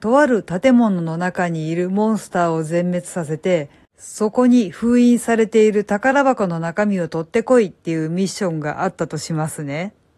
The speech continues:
その建物の中には十匹ほどのモンスターがいるとします。五、六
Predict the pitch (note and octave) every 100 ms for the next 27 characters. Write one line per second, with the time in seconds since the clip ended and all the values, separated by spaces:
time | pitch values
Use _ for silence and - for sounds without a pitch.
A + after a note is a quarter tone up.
0 | _ _ G#3+ A3+ B3+ - _ - A3+ A#3+
1 | A#3+ B3 A#3 F#3 F3 F3+ E3 D#3 D#3+ D#3
2 | C#3+ D3+ G3+ G3+ B3 B3+ A3+ B3 B3 A#3+
3 | A#3 A#3+ A#3 - F3 E3 D3 E3 - -
4 | F#3+ F#3 E3+ D#3 E3 D3 D3 - - -
5 | _ _ _ _ _ _ _ F#3+ E3+ F#3+
6 | A3